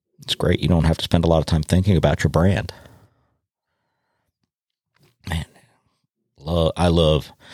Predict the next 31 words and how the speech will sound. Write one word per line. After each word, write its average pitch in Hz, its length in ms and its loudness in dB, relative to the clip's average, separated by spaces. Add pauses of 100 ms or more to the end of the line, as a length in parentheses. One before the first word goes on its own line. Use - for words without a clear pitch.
(180)
I 92 100 -2
love 95 300 4
solutions 85 460 2
like 78 160 2
that. 69 140 0
I 69 40 -4
wish 82 200 2
they 80 100 0
came 87 220 0
around 85 240 2
more 82 240 2
often, 76 320 0
but 78 160 -4
if 73 120 -12
you 80 120 -10
do 95 200 0
this, 90 320 4 (400)
spend 90 280 2
some 82 100 -4
time 82 380 0
doing 82 320 2
this 71 320 0
once, - 580 0 (1080)
man, - 140 -10
you 90 100 2
can 85 60 -4
save 76 180 0
a - 60 -6
lot - 500 -6
of - 80 -12
time. 110 360 -6